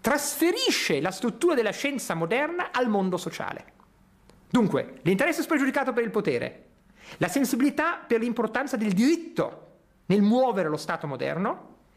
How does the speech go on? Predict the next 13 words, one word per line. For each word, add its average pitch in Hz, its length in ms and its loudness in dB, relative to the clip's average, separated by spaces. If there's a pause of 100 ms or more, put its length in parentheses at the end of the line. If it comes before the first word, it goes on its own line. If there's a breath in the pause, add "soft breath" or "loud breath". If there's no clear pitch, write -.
(140 soft breath)
e 359 380 0
il 247 180 2
tentativo 277 800 0
di 233 200 0
trasferire 233 1000 0
la 151 100 -2
struttura 208 680 0 (180 loud breath)
scientifica 240 560 0
assiomatica 160 800 -4
al, 233 280 -2 (420)
alle 214 180 2
scienze 208 260 0
sociali 311 500 0